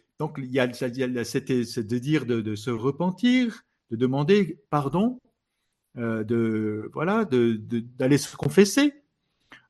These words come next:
Et puis, euh, il y a ces personnes-là qui sont, euh, je ne sais pas, quand je suis, quand je vais, euh, visiter les malades et que je le, dans, à l'hôpital, là, je suis à, à cet hôpital,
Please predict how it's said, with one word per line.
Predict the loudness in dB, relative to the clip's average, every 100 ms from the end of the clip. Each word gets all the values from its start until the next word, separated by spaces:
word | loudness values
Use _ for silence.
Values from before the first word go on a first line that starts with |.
| 2
Et | 4
puis, | 6 6 6 6
euh, | 4 4 0 -6 -16 _
il | 0 8
y |
a | 8
ces | 8 4
personnes-là | 4 2 2 2 2 0 -2 -8
qui | -10
sont, | -4 0 0 -2 -10 _ _ _ _ -6
euh, | -2 -2
je | 8
ne | 10
sais | 10 8 8
pas, | 6 4 0 _
quand | 2
je | 4
suis, | 2 -2 -12 -20 -20 -20 -2
quand | 4
je | 8
vais, | 12 12 12
euh, | 10 4
visiter | 2 2 4
les | 4
malades | 4 6 6 4 0 -10 _ _ _ _ _ _ _
et | -4
que | 2 4
je | 6
le, | 4 4 2
dans, | 2 2
à | 0
l'hôpital, | -2 -2 0 2
là, | 2
je | -2
suis | -4 -4
à, |
à | -6 -4
cet | -8 -4
hôpital, | -6 -2 -2 -2